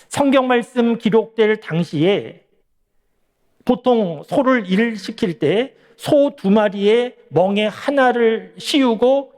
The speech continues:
일을 시켰다는 겁니다. 두 마리면 힘이 더 강하지 않겠습니까? 그래서 소 두 마리에 멍에 하나를 씌우고 일을 시키게 되는데, 이렇게 되면 소 두 마리 가운데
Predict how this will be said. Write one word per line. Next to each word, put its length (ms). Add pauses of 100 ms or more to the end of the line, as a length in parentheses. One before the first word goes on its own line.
일을 500
시켰다는 720
겁니다. 560 (1040)
두 140
마리면 680
힘이 340
더 100
강하지 400
않겠습니까? 800 (440)
그래서 380
소 380
두 100
마리에 680
멍에 340
하나를 640
씌우고 720 (160)
일을 400
시키게 380
되는데, 760 (340)
이렇게 340
되면 500 (480)
소 340
두 100
마리 420
가운데 680